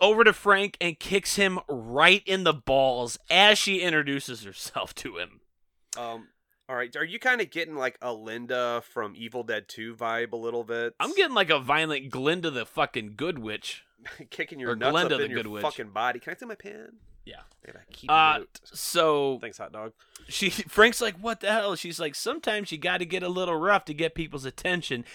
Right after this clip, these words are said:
Speaker 1: then slaps him in the face. She then tells Frank to close his eyes and picture this beautiful medal with all this scenery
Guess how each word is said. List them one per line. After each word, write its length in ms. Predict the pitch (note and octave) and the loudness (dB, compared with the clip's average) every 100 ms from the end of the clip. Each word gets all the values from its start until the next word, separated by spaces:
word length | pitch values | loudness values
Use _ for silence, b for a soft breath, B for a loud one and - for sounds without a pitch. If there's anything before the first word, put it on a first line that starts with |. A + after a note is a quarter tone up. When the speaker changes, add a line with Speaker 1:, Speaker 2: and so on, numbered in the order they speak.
| B | B
Speaker 1:
then 160 | D#3+ F3+ | -4 -2
slaps 600 | - - C#3 D3 D#3+ - | -2 -2 4 4 2 -2
him 80 | D#3 | -4
in 80 | F3+ | -4
the 100 | D#3+ | -8
face. 640 | - C#3+ B2+ F#2 - - b b b b b b | -8 -2 -2 -2 -12 -16 b b b b b b
She 160 | - | -2
then 220 | D3+ G3 | 0 0
tells 280 | G3 F3+ E3+ | 0 -2 -2
Frank 280 | - D#3+ D3+ | 0 0 0
to 80 | A2+ | -6
close 320 | - A#2 C#3+ | -8 -8 -6
his 160 | D#3+ C#3+ | -8 -6
eyes 380 | C3 C3 C3+ - B | -4 -4 -6 -8 B
and 100 | B2+ | -14
picture 300 | - B2 - | -4 -4 -4
this 160 | G#2+ - | -10 -10
beautiful 400 | - C3+ C#3+ C#3 | -4 -4 -2 -4
medal 360 | A#2+ A2+ A#2+ | -2 -2 -2
with 140 | A#2 A2 | -4 -6
all 100 | A#2+ | -6
this 140 | A#2 | -6
scenery 680 | - A#2+ A#2 G#2+ G#2 G2+ | -6 -8 -8 -8 -8 -10